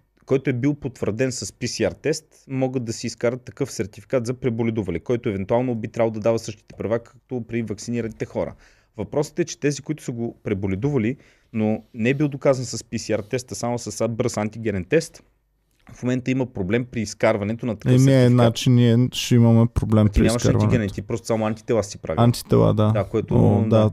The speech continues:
Speaker 2: Съвсем, съвсем ще имам
Speaker 1: Да.
Speaker 2: проблем.
Speaker 1: Да, еми ще те дупчим. А, между другото,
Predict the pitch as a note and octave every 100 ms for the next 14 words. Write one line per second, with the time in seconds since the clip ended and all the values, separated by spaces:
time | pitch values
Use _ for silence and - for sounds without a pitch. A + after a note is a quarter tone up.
0 | - - D3+ C3+ D#3 C#3 C3 - - D#3+
1 | - E3+ D3+ D3 B2 A2+ - G#2+ G#2+ G#2
2 | G#2+ - _ _ A2+ G#2 - C#3+ C#3+ -
3 | C3 A2+ G2+ - C#2 - _ - - A2
4 | G#2 G2+ G2 G#2 G#2+ A#2+ D3 C#3 C#3+ D3+